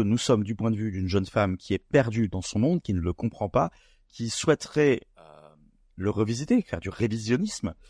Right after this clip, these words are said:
parce qu'elle, elle ne se retrouve pas dans cette société. Donc forcément,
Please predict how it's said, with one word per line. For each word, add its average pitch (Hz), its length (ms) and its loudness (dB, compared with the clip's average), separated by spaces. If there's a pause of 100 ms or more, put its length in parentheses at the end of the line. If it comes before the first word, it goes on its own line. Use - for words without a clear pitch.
(240)
parce - 120 -4
qu'elle, 95 200 2
elle 92 200 2
ne 95 80 0
se - 120 -6
retrouve - 200 -12
pas 120 140 4
dans 101 80 4
cette 101 160 -6
société. 101 420 -2
Donc 131 220 -2
forcément, - 760 -2